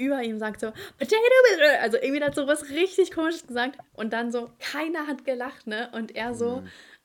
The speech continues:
Speaker 1: ey, das war so unangenehm, dass ich mir dachte, das muss doch gestellt sein. Warum sollte sie genau in dem Moment filmen? Aber
Speaker 2: Ja.
Speaker 1: es wirkte so real, weil dieser Typ sich so,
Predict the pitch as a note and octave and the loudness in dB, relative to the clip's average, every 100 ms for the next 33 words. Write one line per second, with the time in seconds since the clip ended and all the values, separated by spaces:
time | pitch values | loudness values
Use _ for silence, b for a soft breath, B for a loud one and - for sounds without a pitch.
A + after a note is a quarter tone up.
0 | - G3+ - A#3 A3+ G#3 C#4+ E4 E4 - | -16 -14 -8 -6 -6 -4 -2 -2 -4 -8
1 | _ _ - D4+ D#4+ F4+ G4 - A3 A#3 | _ _ -2 2 2 0 -2 -4 -4 -2
2 | B3 B3 A#3 A#3 C4+ D4 B - A3 A#3 | -4 -4 -4 -4 -6 -8 B -14 -8 -4
3 | A#3 C4 - C4+ C#4+ B - - - C4 | -2 -2 -2 -2 -2 B -14 -10 -8 -4
4 | F4+ - D#4+ - A3 - - G#3+ C#4 E4+ | -4 0 -2 0 -4 -4 -2 0 2 0
5 | - E3+ F3 F#3+ G#3+ B3+ D4+ C#4 B3 A#3+ | -4 -6 -4 -4 -4 -6 -6 -4 -4 -4
6 | A#3+ B3+ D#4 C4+ B3+ C4+ B3+ B3+ C4+ C#4 | -4 -6 -6 -8 -6 -6 -6 -8 -8 -6
7 | C#4 C#4 B B A3 C4 F3+ D4 G4+ F4+ | -6 -8 B B -4 -4 -6 -6 -6 -6
8 | D4 D#4+ F4+ G#4+ B B - A3+ D#4+ F4+ | -4 -4 -4 -6 B B -10 -4 0 0
9 | F4 D4 C#4+ C#4 C4+ C4 E4+ E4+ D#4 - | -2 -4 -4 -4 -4 -6 -8 -6 -6 -4
10 | D#4 | -4